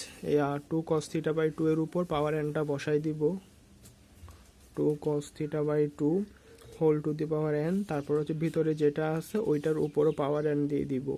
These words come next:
cos theta by two minus I sin theta by two whole to the power n। তো এটা হচ্ছে আমাদের এই লাইনটা শেষ। আমরা এখানের মধ্যে কি করব? এখানের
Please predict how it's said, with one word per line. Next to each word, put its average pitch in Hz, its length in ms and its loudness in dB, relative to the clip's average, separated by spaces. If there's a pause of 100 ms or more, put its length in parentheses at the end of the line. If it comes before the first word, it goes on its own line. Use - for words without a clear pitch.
(680)
cos 135 220 -4 (140)
theta 151 240 -2 (100)
by 147 120 4 (200)
two 151 160 2 (180)
minus 151 560 -2 (400)
I - 20 0 (200)
sin 151 280 -2 (180)
theta 151 260 -4 (100)
by 151 120 -4 (180)
two 170 180 2 (640)
whole 147 260 4 (100)
to 160 80 -2 (100)
the 156 160 -4
power 160 260 -2 (380)
n। 135 40 -4 (960)
তো 165 140 2
এটা 156 200 2
হচ্ছে 156 240 -6
আমাদের 151 320 0 (140)
এই 147 120 4
লাইনটা 143 340 -2 (120)
শেষ। 190 240 0 (1800)
আমরা 156 220 0 (140)
এখানের 160 380 2
মধ্যে 160 220 0 (100)
কি 165 80 -4 (120)
করব? 143 300 4 (760)
এখানের 156 360 0